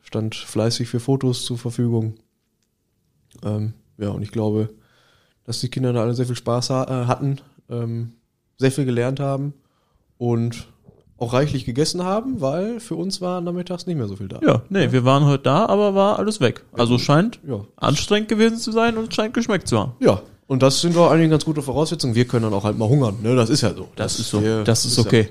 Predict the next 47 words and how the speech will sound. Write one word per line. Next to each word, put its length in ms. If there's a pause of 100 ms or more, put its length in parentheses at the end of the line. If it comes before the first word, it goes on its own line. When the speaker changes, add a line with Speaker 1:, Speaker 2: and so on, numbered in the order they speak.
Speaker 1:
ja 40
gar 140
kein 140
Problem. 300
Wir 60
kriegen 180
ja 60
heute 220
Abend 240
um, 200 (160)
was, 360
was 120
haben 120
wir 60
dann, 220
wenn 60
wir 80
fertig 220
sind, 120
zweiundzwanzig 480
Uhr? 260
Speaker 2:
Ja, 260
Speaker 1:
Kriegen 80
wir 140
Speaker 2:
sowas. 60
Speaker 1:
die 60
Reste 320
aus 140
dem 120
wip. 220 (100)
Speaker 2:
Ja, 300 (240)
ist 100
ja 60
auch 180
schön. 240 (160)
Speaker 1:
<laughs> 140
Ja. 320 (1600)
Äh, 380
noch 140
was? 220 (680)
Speaker 2:
Äh, 280
ich, 200 (880)
die 200
U 160
neunzehn 560 (560)
haben 220
wir. 180